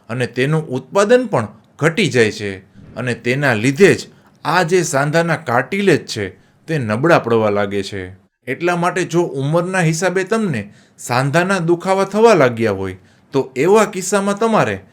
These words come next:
ખોરાકમાં એવી વસ્તુઓ ઉમેરવી પડશે,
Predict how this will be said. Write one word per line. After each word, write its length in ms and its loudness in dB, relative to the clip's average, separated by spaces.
ખોરાકમાં 640 0
એવી 380 2
વસ્તુઓ 360 2
ઉમેરવી 420 0
પડશે, 360 -8